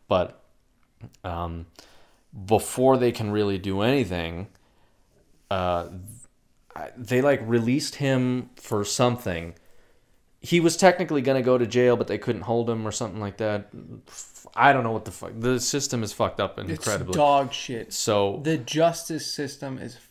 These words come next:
Speaker 2: fucking dog shit.
Speaker 1: Yeah.
Speaker 2: Yeah.
Speaker 1: And, like, there was this, like, in my head, I'm like,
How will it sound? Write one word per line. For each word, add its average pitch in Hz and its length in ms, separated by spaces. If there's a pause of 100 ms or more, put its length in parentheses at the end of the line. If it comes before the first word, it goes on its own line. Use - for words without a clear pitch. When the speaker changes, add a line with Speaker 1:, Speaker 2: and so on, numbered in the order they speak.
(100)
Speaker 2:
fucking 131 640
dog 117 340
shit. - 380
Speaker 1:
Yeah. 95 300 (340)
Speaker 2:
Yeah. 110 320 (120)
Speaker 1:
And, 104 540
like, 98 220
there 110 180
was 98 280
this, 104 380
like, 90 340 (340)
in 117 160
my 98 140
head, 110 240
I'm 95 100
like, 82 260